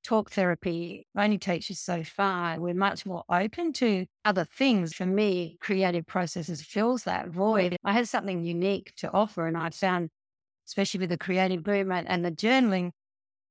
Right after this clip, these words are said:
people are hungry for it because we've tried the talk therapy, we've tried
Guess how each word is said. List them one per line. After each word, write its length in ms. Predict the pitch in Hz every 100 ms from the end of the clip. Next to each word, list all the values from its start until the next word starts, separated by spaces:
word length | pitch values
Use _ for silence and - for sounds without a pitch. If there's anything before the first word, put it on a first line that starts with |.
| -
people 300 | 277 403 320
are 60 |
hungry 520 | 160 - 185 214 190 165
for 320 | - 165 156
it 140 | - -
because 400 | 175 185 175 - _ _
we've 240 | 220 269 226
tried 320 | - 220 214
the 60 | 190
talk 360 | 202 180 -
therapy, 500 | 196 180 175 196 190
we've 220 | 190 220
tried 420 | - 202 196 190